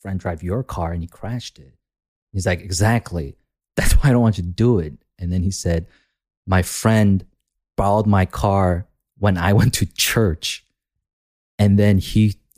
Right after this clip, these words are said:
sped that car into the church wall to commit suicide."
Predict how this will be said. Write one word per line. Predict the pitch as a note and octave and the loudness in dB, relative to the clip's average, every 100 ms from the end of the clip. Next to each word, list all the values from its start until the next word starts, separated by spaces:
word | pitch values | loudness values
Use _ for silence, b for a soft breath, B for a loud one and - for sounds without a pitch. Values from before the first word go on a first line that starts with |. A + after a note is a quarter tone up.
| _ _ _ _ | _ _ _ _
sped | - - - - C3 B2 A#2+ | -4 -2 -2 -2 0 2 2
that | A#2+ A2 | 0 -2
car | - G#2+ G2+ G2+ _ - | -4 -2 0 -2 _ 2
into | B2+ C3 - B2 | 4 4 2 0
the | A2 | 0
church | G2 - A2 G#2 - | 0 -2 0 -2 0
wall | G2 G2+ | 0 0
to | - | -2
commit | - F2+ E2+ | -4 -2 -2
suicide." | - - F#2+ F2+ - C#2+ C2 | -2 -2 0 0 -4 -10 -14